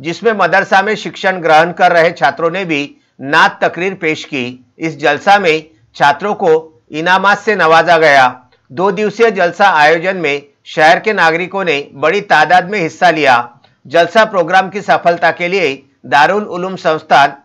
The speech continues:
जामा मस्जिद, ईदगाह मस्जिद, आयशा मस्जिद,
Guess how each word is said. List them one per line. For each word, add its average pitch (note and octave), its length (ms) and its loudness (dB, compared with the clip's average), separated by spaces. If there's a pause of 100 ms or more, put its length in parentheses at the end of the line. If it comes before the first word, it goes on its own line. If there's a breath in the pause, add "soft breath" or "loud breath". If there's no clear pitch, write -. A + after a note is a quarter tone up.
जामा D3 380 0
मस्जिद, D#3 520 -6 (240)
ईदगाह E3+ 460 0
मस्जिद, D3+ 540 -4 (260)
आयशा D#3 420 2
मस्जिद, D3 480 -4